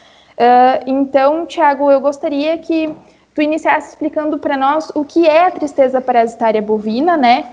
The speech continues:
E por que controlar o carrapato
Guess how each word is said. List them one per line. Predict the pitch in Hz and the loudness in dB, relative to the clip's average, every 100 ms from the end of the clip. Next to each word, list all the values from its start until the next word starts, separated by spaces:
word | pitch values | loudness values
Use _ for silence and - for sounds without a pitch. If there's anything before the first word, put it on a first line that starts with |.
| - - - - | -20 -20 -12 -2
E | 277 | -2
por | 311 339 | 0 -2
que | 330 320 370 403 | 0 2 2 2
controlar | - 339 440 440 415 330 330 349 | -2 -2 -2 0 2 4 2 0
o | |
carrapato | 349 302 302 294 - 269 262 339 | -4 -4 -4 0 0 0 -2 -10